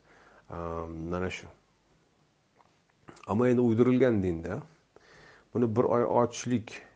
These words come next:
e, mavsumi deyiladi, lekin ochlikdan ko'ra ko'proq zarar ko'riladi. E, iftor paytida, masalan, bir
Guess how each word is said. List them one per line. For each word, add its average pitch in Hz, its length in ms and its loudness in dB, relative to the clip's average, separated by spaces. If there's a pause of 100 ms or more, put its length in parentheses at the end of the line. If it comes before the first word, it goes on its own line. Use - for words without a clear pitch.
(140)
e, - 100 -18 (520)
mavsumi 92 580 -4
deyiladi, 87 380 -4
lekin 131 360 -2 (360)
ochlikdan 113 640 -2
ko'ra 127 280 0 (180)
ko'proq 120 380 -2
zarar 113 400 0
ko'riladi. 71 540 -8 (920)
E, 87 60 -10 (520)
iftor 107 380 2
paytida, 82 420 -2
masalan, 64 420 -10 (720)
bir 98 220 -4